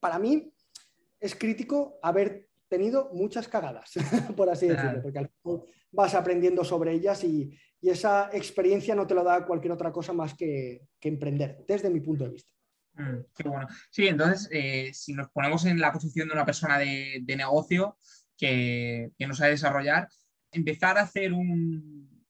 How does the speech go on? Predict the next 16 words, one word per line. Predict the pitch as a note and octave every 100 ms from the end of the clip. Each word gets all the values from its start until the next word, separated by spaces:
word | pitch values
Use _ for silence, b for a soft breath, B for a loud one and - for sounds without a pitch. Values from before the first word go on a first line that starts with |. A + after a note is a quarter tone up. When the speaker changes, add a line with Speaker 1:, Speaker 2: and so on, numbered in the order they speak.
| -
Speaker 2:
un | E3+
proyecto | E3 D#3+ D#3 D3+ - D3+ D3 C3
por | C3+
sí | D3+
mismo, | D3+ C#3+ D3 D3 C#3 - b b
no | D#3+ D#3+ D#3
code, | D#3+ D#3+ D#3+ D3
en | C#3+
el | C#3 B2+
que, |
bueno, | C#3 D3 C#3+
tiene | C#3+ C#3+ D3 C#3+
lo | D3 C#3
que |
tú | C#3+
dices, | D#3 C#3 B2 - -